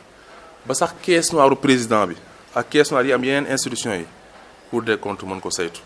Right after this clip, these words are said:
Parce que c'est pas parce que caisse noire rek kenn du ko saytu. Muy benn. I G E dañ ko war a génne biir présidence jox ko ak indépendance am, nga xamante ne dina mën a eggale liggéeyam.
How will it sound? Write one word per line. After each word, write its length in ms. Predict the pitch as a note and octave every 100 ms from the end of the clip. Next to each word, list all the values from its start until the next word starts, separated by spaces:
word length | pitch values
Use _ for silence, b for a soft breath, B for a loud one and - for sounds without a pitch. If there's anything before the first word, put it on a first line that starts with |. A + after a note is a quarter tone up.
| - - -
Parce 140 | G2+ -
que 20 |
c'est 60 |
pas 60 | B2
parce 120 | A#2 A#2
que 40 |
caisse 220 | - G#2+
noire 140 | G#2 G2
rek 140 | F#2 F#2
kenn 140 | F#2+
du 80 | F#2+
ko 80 | F#2
saytu. 300 | - E2+ - - - - B B -
Muy 140 | G#2
benn. 260 | G2+ G2+ F2 -
I 120 | F3
G 140 | D3+ D3
E 140 | D3 - B B B
dañ 140 | - C3
ko 120 | C#3
war 100 | C3
a 40 | A2
génne 300 | G2 C#3 C#3+
biir 160 | A#2+ A#2
présidence 600 | A#2 A2 G2+ G2+ - - D#3+
jox 120 | -
ko 60 | - -
ak 240 | - -
indépendance 540 | G#2+ G2+ G#2 F#2 F#2 F2
am, 80 | D#2+ - - - - -
nga 60 | G2+
xamante 280 | A2 G2+ G2
ne 120 | G2
dina 200 | G2+ G#2
mën 200 | G2+ G2
a 1040 | G#2 - - - - - - - - - G2+
eggale 200 | G#2 G2
liggéeyam. 320 | F#2+ F#2+ F2